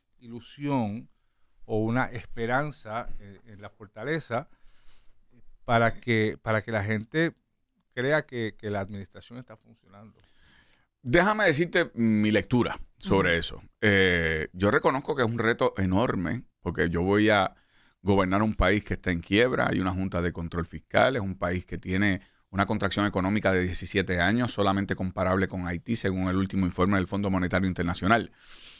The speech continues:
Speaker 2: Pero yo creo también que uno de los pecados capitales que han cometido los gobernantes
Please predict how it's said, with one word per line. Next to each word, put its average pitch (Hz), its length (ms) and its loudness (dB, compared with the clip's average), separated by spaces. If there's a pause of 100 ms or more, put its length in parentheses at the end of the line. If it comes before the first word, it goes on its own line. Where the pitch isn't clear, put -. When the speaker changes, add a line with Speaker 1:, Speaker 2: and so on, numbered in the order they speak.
(300)
Speaker 2:
Pero 156 180 6
yo 160 180 2
creo 233 180 4
también 190 560 0
que 110 220 4
uno 127 320 2
de 147 80 4
los 143 80 2
pecados 120 480 2
capitales 117 560 2
que - 100 -8
han 95 100 -4
cometido 110 580 2
los 101 120 0
gobernantes 98 720 0